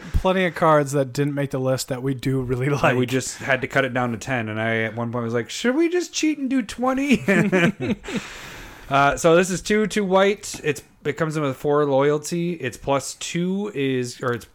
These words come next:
Speaker 2: plus ability is plus two. Creatures you control with flying get one plus one till end of turn. Minus three makes a Serra Angel, which if you don't know what a Serra Angel is, four four f-, flying angel with vigilance.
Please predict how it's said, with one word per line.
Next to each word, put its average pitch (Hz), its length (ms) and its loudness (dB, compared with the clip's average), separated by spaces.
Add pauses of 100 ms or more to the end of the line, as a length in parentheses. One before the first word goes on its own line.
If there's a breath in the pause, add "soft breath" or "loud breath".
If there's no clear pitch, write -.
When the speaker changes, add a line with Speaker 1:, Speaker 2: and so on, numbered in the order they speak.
(120)
Speaker 2:
plus 147 240 -4
ability 127 340 -2
is 110 140 -6
plus - 300 -8
two. 104 400 -8
Creatures 131 340 -6
you 131 60 -6
control 127 500 2
with 117 120 -2
flying 147 420 -4
get 131 80 -4
one 120 160 -4
plus 113 200 -8
one 113 140 -6
till 110 160 -8
end 104 100 -6
of 98 80 -10
turn. 123 300 -6
Minus 139 480 -2
three 131 340 -2
makes 117 260 -6
a 110 40 -12
Serra 104 260 -4
Angel, 113 580 -4
which 104 280 -8
if 104 100 -16
you 101 60 -10
don't 95 140 -10
know 98 60 -10
what 95 80 -8
a - 20 -10
Serra 110 200 -8
Angel 139 280 -6
is, 135 160 -6
four 107 180 -6
four 110 280 -6
f-, - 140 -16 (380 loud breath)
flying 165 400 2
angel 143 340 -2
with 127 140 -2
vigilance. 113 540 -4